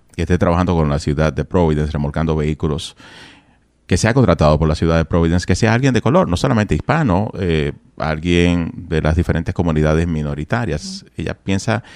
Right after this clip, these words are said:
Speaker 1: que quizás no, y, y eso es un problema, y es algo que,
Speaker 2: Ujú.
Speaker 1: que hay que cambiar. Obviamente, los procesos siempre deben ser abiertos
Speaker 2: Ujú.
Speaker 1: a todos, pero es una área donde podemos mejorar.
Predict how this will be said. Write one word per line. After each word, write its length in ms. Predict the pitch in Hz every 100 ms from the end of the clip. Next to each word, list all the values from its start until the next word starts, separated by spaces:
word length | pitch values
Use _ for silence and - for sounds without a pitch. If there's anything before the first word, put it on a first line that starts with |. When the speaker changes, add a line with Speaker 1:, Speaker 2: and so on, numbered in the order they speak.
| - -
Speaker 1:
que 100 | 101
quizás 380 | 95 104 101
no, 280 | 117 127 113
y, 280 | 82 73 76 -
y 220 | 80 80
eso 160 | 98 101
es 80 | 90
un 100 | 90
problema, 440 | 90 110 101 80
y 60 | 80
es 80 |
algo 240 | 85 80 78
que, 320 | - 69 65 - - 196
Speaker 2:
Ujú. 160 | 208 220
Speaker 1:
que 120 | 87
hay 100 | 78
que 100 | 82
cambiar. 320 | 78 78 80 85
Obviamente, 800 | 104 101 87 95 104 - 98 64
los 160 | 76 -
procesos 420 | - 87 92 87
siempre 260 | 90 85
deben 260 | 82 82 76
ser 180 | 82 71
abiertos 760 | 69 95 95 - 85 82 - _
Speaker 2:
Ujú. 100 | 190 175 - -
Speaker 1:
a 420 | 76 76 71 69 -
todos, 520 | 120 113 85 - - _ _ _ _ _ _ _ _ - -
pero 260 | - 98 98
es 240 | 104 113 -
una 320 | 110 104 95
área 480 | 95 98 98 98 -
donde 280 | - 80 76
podemos 800 | 78 76 78 85 80 80 - - _ -
mejorar. 680 | 87 78 87 104 104 110